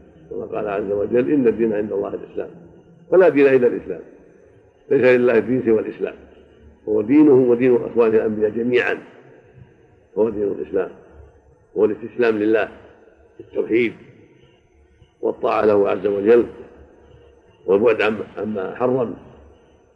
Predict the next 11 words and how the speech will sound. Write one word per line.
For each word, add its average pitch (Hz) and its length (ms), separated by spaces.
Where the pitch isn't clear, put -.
والبراءة 113 480
من 113 120
الشرك 107 240
وأهله، 95 360
هذا 160 160
هو 127 100
الإسلام، 107 400
استسلام 123 400
وانقياد 113 580
وذل 120 420
لله 120 540